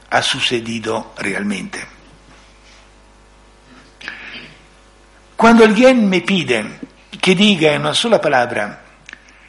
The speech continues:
en qué se distingue la aparición de Lourdes de las otras, respondo recordando un aspecto que no solo me ha asombrado, sino que también,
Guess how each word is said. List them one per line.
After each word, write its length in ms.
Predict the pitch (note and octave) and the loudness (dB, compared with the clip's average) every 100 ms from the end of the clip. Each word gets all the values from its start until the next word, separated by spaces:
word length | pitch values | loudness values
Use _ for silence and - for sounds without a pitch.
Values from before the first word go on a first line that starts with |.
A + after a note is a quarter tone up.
| _ _ | _ _
en 200 | F3+ F#3 | -2 -2
qué 120 | A#3+ | 0
se 140 | A3+ A3 | -2 -2
distingue 600 | F#3+ - B3+ A3 C#3 B2+ | -4 0 4 4 2 0
la 80 | B2+ | 0
aparición 680 | C#3 C3+ B2 E3 F3+ E3+ | -2 -4 -4 0 0 0
de 80 | C#3 | 0
Lourdes 480 | D3 F3+ E3 C#3 - | 4 2 2 -6 -6
de 80 | C3 | -6
las 220 | A2 A2+ | -4 -4
otras, 500 | E2+ - D3+ - - - _ _ _ _ _ - - - _ _ - - - _ - _ - | -8 -8 -8 -6 -10 -16 _ _ _ _ _ -20 -20 -20 _ _ -20 -20 -20 _ -20 _ 0
respondo 500 | G3 G3+ - C4 A#3 | 2 2 2 4 6
recordando 640 | G3 F#3+ G3 F#3+ A#3 A3+ | 4 2 0 2 0 0
un 100 | E3+ | -2
aspecto 920 | D#3+ - - E3+ - - G3+ - - - - - | -6 -6 -2 -4 -2 -2 0 -2 -10 -20 -20 -4
que 140 | F3+ | 0
no 140 | F#3 | 0
solo 480 | G3 - C#4+ G3 C3 | -2 -2 -2 0 -2
me 160 | B2 A#2+ | -4 -2
ha 60 | |
asombrado, 680 | A#2+ - A#2 G#2 G2+ G#2 G2 F#2+ - _ _ _ _ _ - - - - | -4 -4 -8 -6 -6 -6 -10 -12 -20 _ _ _ _ _ -20 -20 -20 -20
sino 360 | - - A3 A3 | -12 -2 2 2
que 140 | - | 0
también, 760 | C#3+ D3+ D3 C#3 A2+ A2 A2 B2+ | -2 -2 -2 -2 -4 -6 -10 -14